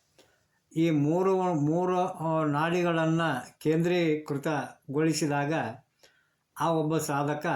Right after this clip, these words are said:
ಅನಾಹತ ಚಕ್ರದೊಳಗೆ ಉಳಿದು ಆನಂದವನ್ನ,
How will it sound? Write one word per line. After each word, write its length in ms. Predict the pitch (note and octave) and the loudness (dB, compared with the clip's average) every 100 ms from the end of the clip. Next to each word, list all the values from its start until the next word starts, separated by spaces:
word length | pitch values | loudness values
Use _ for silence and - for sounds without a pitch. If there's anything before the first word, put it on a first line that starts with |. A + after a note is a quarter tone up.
| B2+ - _ _ - | -4 -8 _ _ -8
ಅನಾಹತ 420 | B2+ D#3+ D#3 D3+ | -4 -2 -2 -2
ಚಕ್ರದೊಳಗೆ 1080 | C#3+ A2+ C#3+ C3+ C#3 C3 C3 C#3 C#3 A#2 - _ _ _ _ _ _ _ _ - | -6 -6 -8 -6 -6 -2 -2 -2 -4 -6 -12 _ _ _ _ _ _ _ _ -6
ಉಳಿದು 640 | D3 D3 D3+ D3 B2 C#3+ _ _ _ - D3 | 0 2 4 2 -2 -10 _ _ _ -12 -4
ಆನಂದವನ್ನ, 680 | D3 D3+ D3+ C#3 C3+ C3+ | -2 0 0 0 -2 -2